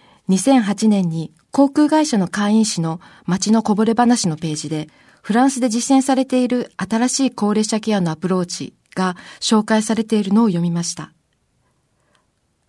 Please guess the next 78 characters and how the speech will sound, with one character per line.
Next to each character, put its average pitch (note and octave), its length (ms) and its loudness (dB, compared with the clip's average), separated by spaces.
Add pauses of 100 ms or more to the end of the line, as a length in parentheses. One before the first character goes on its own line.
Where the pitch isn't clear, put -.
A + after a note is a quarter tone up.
高 C4+ 200 4
齢 C#4+ 160 2
者 C#4+ 140 0
ケ D4 140 2
ア C4+ 60 4
に G3 120 2
つ G#3 120 -6
い F#3 100 -2
て F3 260 -4 (180)
取 A3 180 0
り - 20 -6
組 C4 160 4
ん B3 40 6
で A3 100 4
い G3+ 40 0
る F#3+ 100 0
同 G#3+ 160 2
志 G#3+ 120 -4
が F3+ 180 -2 (120)
フ - 80 -2
ラ A#3+ 100 4
ン C#4 60 2
ス D#4+ 80 -6
に D#4 100 4
も B3+ 100 6
い G#3 60 2
ら A3+ 100 2
っ - 20 -2
し - 100 -4
ゃ C#4+ 60 2
る C4 80 2
の A#3+ 100 4
だ G3 100 0
な A3+ 220 2
と E3+ 140 -4
読 F#3 100 0
み F#3 100 0
進 F#3+ 260 -2
め、 F3 180 -4 (800)
コ A3+ 140 0
ミ A#3+ 80 8
ュ - 20 8
ニ C4+ 80 6
ケ D4+ 140 4
ー D4+ 40 4
シ D4+ 120 2
ョ A#3 40 6
ン - 40 6
を - 20 6
軸 G#3 240 -2
に G3 220 0
そ G#3+ 140 -2
の A3 100 2
方 A3+ 200 0
が G3 100 0
取 G#3 180 -2
り G#3 40 -6
組 A3+ 160 0
ん - 40 4
で F#3 80 0
い E3+ 100 0
る F3+ 200 -4 (360)
ケ B3+ 140 2
ア A#3+ 80 4
の F3+ 100 2
技 E3+ 120 -2
法 F3+ 260 -4
を - 140 -8
面 F3+ 140 0
白 G#3 220 -2
い F3+ 80 0
な F#3+ 200 0
と D#3+ 140 -8
思 D#3 160 -4
い D3 60 -6
ま E3 140 -8
し - 80 -8
た。 - 160 -16